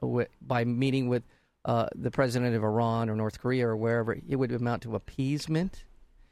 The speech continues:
And I think it's important to point out that, uh, and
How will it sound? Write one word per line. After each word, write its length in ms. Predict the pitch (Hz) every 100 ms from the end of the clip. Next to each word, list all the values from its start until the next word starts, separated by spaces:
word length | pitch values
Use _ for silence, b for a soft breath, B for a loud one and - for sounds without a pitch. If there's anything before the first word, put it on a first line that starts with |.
| _ _ _
And 160 | 123 117
I 80 | 113
think 160 | 143
it's 100 | 123
important 340 | 120 143 123 120
to 40 |
point 240 | - 127 123
out 240 | 120 120 123
that, 440 | 120 113 107 - _ _ _ _
uh, 440 | 110 107 107 107 - -
and 220 | 117